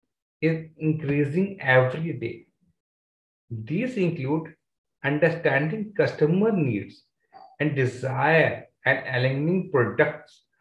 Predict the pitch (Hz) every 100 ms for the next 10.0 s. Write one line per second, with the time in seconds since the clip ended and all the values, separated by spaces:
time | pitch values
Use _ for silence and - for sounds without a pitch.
0 | _ _ 135 113 123 165 160 127 120 139
1 | - - 120 123 117 107 - 104 101 -
2 | _ _ _ _ _ _ _ _ - 165
3 | 160 139 139 165 220 - - 131 131 -
4 | - - 110 110 113 135 165 _ _ _
5 | - 139 117 - 147 202 165 117 107 98
6 | 95 104 127 - _ _ - 135 131 117
7 | 117 113 135 143 185 180 170 139 139 147
8 | - 143 - - 139 151 147 139 135 131
9 | 120 143 143 120 113 - - 147 -